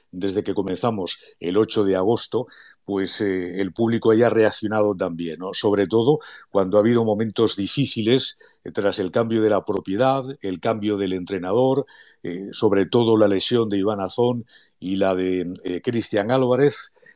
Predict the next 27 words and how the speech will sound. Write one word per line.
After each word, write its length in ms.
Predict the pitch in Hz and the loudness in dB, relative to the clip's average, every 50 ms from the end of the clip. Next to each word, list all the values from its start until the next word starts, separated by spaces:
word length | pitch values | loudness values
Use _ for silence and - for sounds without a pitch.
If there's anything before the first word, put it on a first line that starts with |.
| _ | _
De 220 | - 95 104 123 117 | -6 -2 0 0 2
todo 260 | - 190 170 170 165 | 2 2 4 4 2
esto 180 | 151 165 156 | 2 2 2
hablaremos 420 | 147 139 135 127 131 139 139 131 - | 0 2 2 0 0 -2 -4 -4 -6
un 100 | 127 110 | -4 0
poco, 360 | - 147 135 - 143 143 143 | 0 0 2 2 0 0 0
del 180 | 123 113 110 107 | -2 -4 -6 -4
próximo 480 | - 123 131 139 - - 127 120 117 - | -4 -2 -2 -2 -2 -4 -4 -2 -2 -2
partido, 580 | 113 107 - - - 139 139 131 139 143 135 - - - - - _ _ | -2 -2 -2 -2 -4 -2 0 2 2 2 2 0 -6 -20 -20 -20 _ _
de 520 | - 101 95 87 110 107 107 113 110 104 98 92 | -12 -12 -6 -2 -2 0 0 0 0 -2 -4 -4
cómo 240 | - - 135 127 127 | -2 0 0 2 0
están 240 | 117 - - 127 113 | 0 0 0 0 0
las 200 | 107 95 - - | 0 -2 -2 0
cosas 580 | - 151 139 - - 131 131 120 - - - - _ - - _ | 0 2 2 2 2 0 0 0 -4 -8 -10 -14 _ -20 -20 _
y, 100 | - - | -12 -8
sobre 300 | 95 107 110 104 104 98 | -6 -4 -2 -2 -2 -2
todo, 480 | - - 135 131 127 143 143 147 147 - | -2 -2 -2 0 2 2 2 2 0 -4
mm, 260 | 110 110 104 101 98 98 | -8 -14 -12 -12 -8 -4
debatiendo, 720 | 95 110 107 104 104 101 - 127 123 107 92 80 80 85 | -2 0 0 0 0 -2 -2 -2 -2 -2 -4 -6 -12 -12
¿no? 140 | 87 110 131 | -10 -8 -8
Y 80 | 131 | -6
debatiendo 540 | 110 104 95 95 - - 113 113 113 123 117 | -4 -4 -4 -4 -4 -4 -6 -6 -4 -4 -2
de 60 | 104 | -2
buen 240 | 95 90 101 107 104 104 | -2 0 0 0 0 0
grado, 340 | - 117 117 113 117 120 | 0 0 0 -2 -4 -6
con 140 | - 104 95 | -8 -8 -8
respeto, 560 | 87 - - - - 113 101 - 117 117 110 | -8 -10 -8 -6 -6 -4 -4 -2 -4 -4 -4